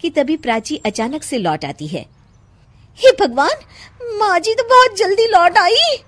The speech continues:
जल्दी-जल्दी चूल्हा बुझाने के चक्कर में उसके पल्लू में आग लग जाती है और वो जोर-जोर से चिल्लाने लगती है। "आ!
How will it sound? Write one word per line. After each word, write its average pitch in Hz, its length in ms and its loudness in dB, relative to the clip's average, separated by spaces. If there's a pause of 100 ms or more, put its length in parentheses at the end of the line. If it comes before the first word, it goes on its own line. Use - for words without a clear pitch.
(800)
जल्दी-जल्दी 220 720 0
चूल्हा 220 320 -2
बुझाने 190 440 -4
के 190 120 -8
चक्कर 226 400 -6
में 180 220 -6 (280)
उसके 285 280 -4
पल्लू 196 340 -2
में 233 220 -4
आग 226 200 -4
लग 165 140 -6
जाती 151 340 -10
है 151 220 -12 (340)
और 247 80 -2
वो 277 140 -4
जोर-जोर 214 640 -2
से 285 160 -8
चिल्लाने 247 480 -4
लगती 160 300 -8
है। 185 160 -8 (680)
"आ! 659 140 0